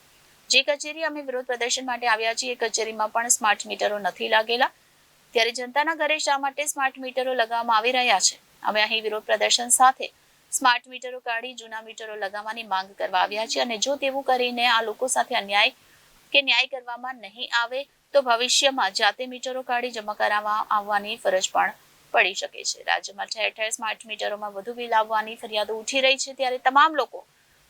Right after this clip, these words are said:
જુઠ્ઠા તો નહીં જ હોય, તેથી આ સ્માર્ટ મીટરો કાઢીને જૂના હતા એ મીટરો લગાવવા માટે રજૂઆત કરી હતી. જ્યારે અમે લોકોએ ડી જી વી સી એલ ના અધિકારી પાસે વગર મંજૂરીએ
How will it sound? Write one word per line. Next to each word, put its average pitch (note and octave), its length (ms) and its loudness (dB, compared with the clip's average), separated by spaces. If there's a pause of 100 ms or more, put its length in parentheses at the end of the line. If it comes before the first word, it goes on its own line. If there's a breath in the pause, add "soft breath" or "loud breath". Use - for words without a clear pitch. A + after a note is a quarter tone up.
જુઠ્ઠા C4+ 360 2
તો E4+ 100 -4
નહીં D#4 200 0
જ D#4+ 100 -12
હોય, D4 200 -2
તેથી C#4 380 -4 (320)
આ D4 140 6
સ્માર્ટ E4+ 300 -4
મીટરો D#4 380 -4
કાઢીને C#4+ 380 0
જૂના A#3 380 -10
હતા A#3+ 260 -4
એ A#3+ 160 -6
મીટરો A#3+ 300 -12
લગાવવા G#3 400 -6
માટે G3 260 -6
રજૂઆત F3 400 -6
કરી - 240 -4
હતી. - 320 -12
જ્યારે F#3 240 4
અમે A#3 140 -2
લોકોએ B3 460 0
ડી G#3+ 220 -4
જી G#3+ 100 -8
વી G#3 120 -4
સી G#3+ 200 2
એલ A3 80 -2 (440 loud breath)
ના A3 200 4
અધિકારી A#3 520 -2
પાસે C4 340 0
વગર A#3 240 -10
મંજૂરીએ C4 560 -6